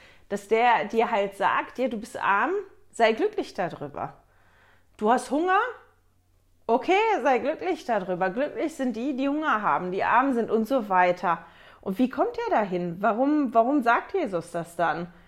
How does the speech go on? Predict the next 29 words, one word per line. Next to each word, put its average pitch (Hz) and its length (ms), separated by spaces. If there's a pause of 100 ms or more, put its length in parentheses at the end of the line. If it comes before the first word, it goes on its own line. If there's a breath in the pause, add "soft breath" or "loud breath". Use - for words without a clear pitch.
(300 soft breath)
Ähm, 196 320
dass 190 180
das 240 260
glückliche, 214 760
selige, 233 440
äh, 202 380
frohe 269 340
Momente 240 580
sind. 156 340 (1300 soft breath)
Und 220 220
das 302 200
ist 294 260
so 302 120
das, 202 280 (160)
wo, 190 340
wo 220 120
ich - 160
so 277 120
stecken 240 440
geblieben 170 460
bin. 175 320 (760)
Und 175 140
ich 196 60
habe 208 100
da 226 140
mehrere 208 480
Gedanken 165 600
zu 185 440 (100)
gehabt. 180 520